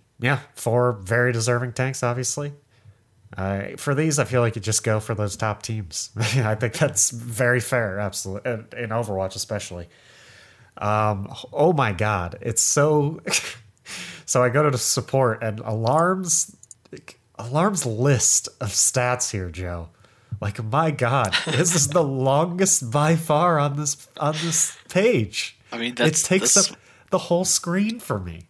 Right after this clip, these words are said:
Speaker 1: <laughs>
Speaker 2: That's what happens when you play five out of six support heroes <laughs> at a really high level.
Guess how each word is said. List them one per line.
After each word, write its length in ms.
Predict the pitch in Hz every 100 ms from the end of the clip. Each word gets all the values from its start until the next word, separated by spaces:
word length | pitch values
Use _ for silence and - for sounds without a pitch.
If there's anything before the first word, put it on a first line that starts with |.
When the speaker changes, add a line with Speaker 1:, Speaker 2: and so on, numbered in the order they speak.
| _
Speaker 1:
<laughs> 200 | - -
Speaker 2:
That's 200 | - -
what 100 | 123
happens 320 | 123 143 151 131
when 100 | 113
you 60 |
play 200 | 113 113
five 420 | 113 - 82 101 113
out 140 | 117
of 100 | 117
six 300 | - 120 -
support 340 | - - -
heroes 720 | - 104 135 117 131 - - - -
<laughs> 180 | _ _
at 100 | -
a 180 | - 95 - _ - -
really 220 | 98 107
high 140 | 113 107
level. 260 | 104 -